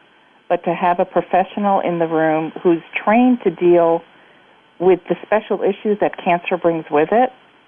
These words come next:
um, is, is really helpful. I, I wouldn't go to a peer-to-peer network to treat my cancer physically, and I certainly would want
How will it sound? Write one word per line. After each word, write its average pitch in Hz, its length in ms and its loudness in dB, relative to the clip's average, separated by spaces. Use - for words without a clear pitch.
um, 156 400 0
is, 196 140 -2
is 190 140 -2
really 214 440 0
helpful. 185 540 -4
I, 170 360 -2
I 180 80 2
wouldn't 208 280 0
go 208 140 2
to 190 180 0
a 175 60 2
peer-to-peer 196 560 -2
network 185 440 0
to 170 120 0
treat 156 240 -2
my 196 120 0
cancer 190 580 0
physically, 254 580 0
and 175 160 -2
I 160 260 -2
certainly 180 360 -4
would 170 320 -4
want 160 280 2